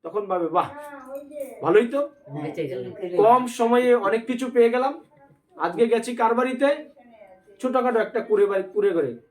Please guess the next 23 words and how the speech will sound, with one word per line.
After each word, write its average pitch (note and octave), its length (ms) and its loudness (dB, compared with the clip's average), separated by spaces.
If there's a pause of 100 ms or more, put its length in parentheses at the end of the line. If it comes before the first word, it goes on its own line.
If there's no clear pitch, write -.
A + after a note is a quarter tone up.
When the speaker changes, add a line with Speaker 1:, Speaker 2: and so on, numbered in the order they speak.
(100)
Speaker 1:
দেখেন, G#3+ 260 -2 (540)
চোর A#3+ 280 2
বা A#3 120 -2
ডাকাতি A3 400 -2
কিন্তু A3 200 0
প্রথম A3+ 380 2
এরা G#3 340 -2 (380)
বড় G#3 260 2
বাড়িতে A3+ 340 0
অপারেশনে F#3+ 480 -2
যায় D3 140 -2
না, A#2+ 120 -8
প্রথম G#3+ 300 -6
ছোটখাটো A3+ 520 -2
করে। B2 220 -12 (800)
এবার F#3+ 240 2
পরের A3 320 -2
দিন A#3+ 180 -2
কি B3 60 0
হলো, G#3 160 2
"যা, D3 240 -6 (200)
তাহলে F3 160 -6
একটু A3+ 360 -6